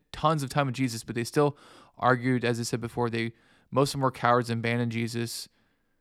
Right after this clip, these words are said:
They just didn't seem to get, get what Jesus was saying a lot. So spending all the time, they saw miracles. They saw so many amazing miracles. They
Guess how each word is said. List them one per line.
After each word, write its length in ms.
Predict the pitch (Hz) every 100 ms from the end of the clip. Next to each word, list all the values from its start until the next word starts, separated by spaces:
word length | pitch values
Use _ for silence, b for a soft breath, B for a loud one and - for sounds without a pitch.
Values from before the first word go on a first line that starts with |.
| _ _ _ _ _ _ _ _
They 120 | 127
just 240 | 117 117 -
didn't 260 | 131 131
seem 260 | - - 127
to 80 | 117
get, 280 | 123 123 - _ _ _ _ _ _ _ 123
get 220 | 139 139
what 140 | 135
Jesus 240 | 117 131 120
was 140 | 117
saying 280 | - 131 120
a 40 |
lot. 320 | 113 117 117 - _ _ _ _ _ _ _ _ _ _
So 260 | - 139 - _
spending 460 | - - - 185 156 -
all 140 | 175 202
the 80 |
time, 360 | 185 - 190 135
they 220 | 131 196
saw 380 | 214 - 220 214
miracles. 540 | 220 226 220 214 202 165
They 140 | 208
saw 380 | 208 214 214 202
so 480 | - - 214 220 208
many 360 | 214 214 214
amazing 480 | 185 190 208 202 202
miracles. 600 | 196 202 190 190 165 139 b b b b b -
They 540 | 127 180 220 233 202